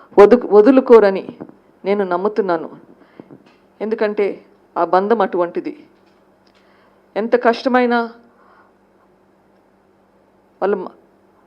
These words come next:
most important, చనిపోయిన వ్యక్తికి న్యాయం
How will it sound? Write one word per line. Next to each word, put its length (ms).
most 240
important, 540
చనిపోయిన 400
వ్యక్తికి 600
న్యాయం 320